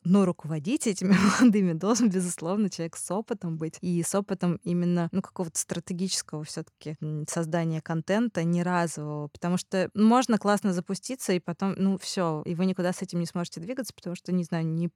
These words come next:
продумали какую-то одну маленькую деталь, которая не позволяет вам просто дальше развивать. Вы можете только штамповать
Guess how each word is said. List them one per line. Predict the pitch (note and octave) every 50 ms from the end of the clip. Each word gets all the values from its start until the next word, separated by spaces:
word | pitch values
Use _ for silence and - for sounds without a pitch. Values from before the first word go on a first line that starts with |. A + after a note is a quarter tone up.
| _ _ _
продумали | - G3+ F#3+ F#3 F3 G3 A3 A3+ G#3 F3+
какую-то | E3+ - E3+ F#3+ F#3+ G3+
одну | G#3 F3+ A3 B3+
маленькую | C4+ C4+ B3+ C4 C4+ C#4 C#4+ C4+ A#3+ G#3+ G3 F3+ - - E3 D#3
деталь, | D3+ D#3+ F3 - - A#3+ C4 D4 D#4
которая | - - E3 - G3 G3 F#3+
не | F3 E3+ F3 F#3+ G#3 G#3+
позволяет | - F3+ D#3+ D#3+ E3 F3 F3 F3 E3 D#3 -
вам | - D3+ D#3+
просто | - - E3 E3 D#3 - -
дальше | D3 D3 F3 A3 A#3 - G3+ -
развивать. | - F3 F3 D3+ E3 F#3 F#3+ F#3 F3 D#3+ D3 D3+ - -
Вы | E3+
можете | F3 F3 F3 F#3 - - -
только | D#3 - F#3+ G#3 G3+ G3
штамповать | - - - E3 E3 D#3+ D#3+ D#3+ F3 D#3+